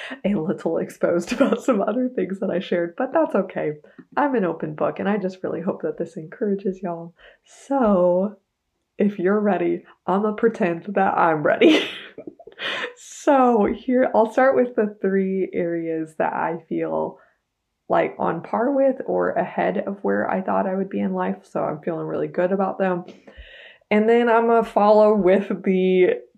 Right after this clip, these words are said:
two, yeah, I guess it's two areas that I feel behind in, in life.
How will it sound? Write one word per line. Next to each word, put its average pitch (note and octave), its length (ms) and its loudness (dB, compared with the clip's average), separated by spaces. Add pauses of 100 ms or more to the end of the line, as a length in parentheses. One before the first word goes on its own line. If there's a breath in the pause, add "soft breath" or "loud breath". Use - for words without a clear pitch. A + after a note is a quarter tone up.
two, A3+ 920 -4
yeah, F3+ 240 -4
I D3+ 60 -8
guess E3 220 -10
it's - 160 -8
two F#3 280 -6
areas E3 460 -2
that E3 160 0
I F3 120 0
feel F3+ 180 -2
behind G3+ 520 -2
in, E3+ 460 -6 (260)
in D#3+ 180 -6
life. - 340 -10